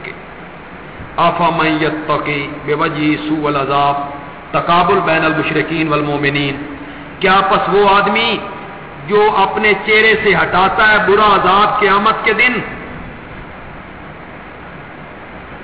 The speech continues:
جو عذاب چہرے پہ پڑے گا، کمن ہوا لیس کذالک، یہ اس کی طرح ہو سکتا ہے جو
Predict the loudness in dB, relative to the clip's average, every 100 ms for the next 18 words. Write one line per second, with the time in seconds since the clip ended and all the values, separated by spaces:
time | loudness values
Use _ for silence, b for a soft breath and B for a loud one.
0 | -16 -16 -16 -16 -16 -14 -14 -14 -16 -16
1 | -16 -16 -16 -16 -18 -16 -4 4 4 6
2 | 4 4 2 2 4 4 2 2 4 4
3 | 2 0 -6 -10 -12 -14 -14 -16 -16 -16
4 | -16 -16 -16 -16 -16 -16 -16 -16 -18 -18
5 | -18 -16 -16 -16 -16 -16 -18 -16 -2 0
6 | 2 2 2 4 4 4 2 0 0 2
7 | 2 2 0 -4 -8 -10 -12 -14 -14 -16
8 | -16 -16 -16 -16 -16 -16 -14 -6 -6 -4
9 | -6 -4 -2 0 2 2 0 -2 -2 -2
10 | 0 -2